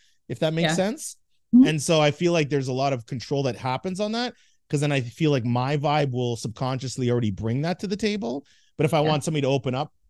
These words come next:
Speaker 1: then I might go into that saying, like, "Okay, you know, be very curious, ask them lots of questions."
Speaker 2: Mm-hmm.
Speaker 1: But yeah, yeah, I mean, body language, I totally agree with you on. It's something that I have to say though, like, I don't,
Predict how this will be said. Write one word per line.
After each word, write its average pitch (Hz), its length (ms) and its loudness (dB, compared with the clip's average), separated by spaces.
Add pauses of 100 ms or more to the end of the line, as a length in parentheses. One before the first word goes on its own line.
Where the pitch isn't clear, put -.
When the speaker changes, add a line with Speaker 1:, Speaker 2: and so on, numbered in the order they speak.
Speaker 1:
then 131 180 -2
I 131 80 0
might 131 180 -2
go 131 160 -2
into 127 160 -6
that 127 220 -2
saying, 120 260 -4
like, 110 220 -4
"Okay, 147 400 -4 (500)
you 135 100 -2
know, 120 300 0 (120)
be 147 140 0
very 143 220 2
curious, 131 420 0
ask 123 180 -4
them 131 120 -6
lots 123 160 -6
of 120 80 -8
questions." 123 800 -4 (480)
Speaker 2:
Mm-hmm. 160 200 -4
Speaker 1:
But 185 260 2
yeah, 208 140 2
yeah, 208 220 -10
I 202 140 -2
mean, 220 240 2
body 190 220 2
language, 165 280 0
I 135 60 -2
totally 156 240 -2
agree 135 220 -2
with 175 160 -4
you 147 100 -2
on. 123 160 -2
It's 113 140 -6
something 240 300 -6
that 233 120 -2
I 139 80 2
have 139 160 0
to 160 80 -8
say 117 200 -4
though, 160 140 0
like, 156 200 -2
I 127 40 -2
don't, 135 460 -2